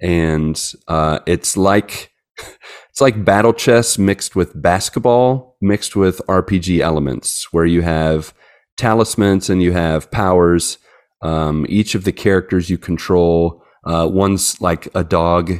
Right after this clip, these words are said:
and he's kind of fast, but he's smaller. So his, his aura,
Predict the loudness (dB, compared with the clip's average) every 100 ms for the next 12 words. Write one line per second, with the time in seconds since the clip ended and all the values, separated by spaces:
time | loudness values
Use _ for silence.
0 | -8 -6 -4 -2 -2 -4 -10 -6 -2 -2
1 | 0 0 0 -2 -6 -10 _ _ -4 -4
2 | -2 -2 2 4 4 2 0 2 2 2
3 | 2 0 -2 -8 _ _ _ -2 0 0
4 | 2 4 4 2